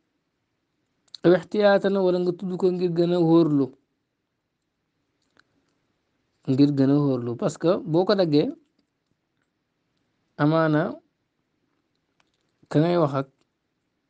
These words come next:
xelam du mën a jëri, du mën a comprendre kan ngay wax.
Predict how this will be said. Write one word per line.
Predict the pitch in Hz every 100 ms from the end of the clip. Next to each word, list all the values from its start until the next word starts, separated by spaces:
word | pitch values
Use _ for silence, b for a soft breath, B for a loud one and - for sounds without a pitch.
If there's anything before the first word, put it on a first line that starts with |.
| _
xelam | - - 147 143 202 277 - _ _ _ _ _ _ _ _ _ _
du | 143
mën | 143 147
a | 139
jëri, | 139 131 123
du | 139
mën | 143 143
a |
comprendre | 139 139 135 135 127 127 143 151 _ _ _ _ _ _ _ _ _ _ _
kan | 143 131
ngay | 120 117
wax. | 110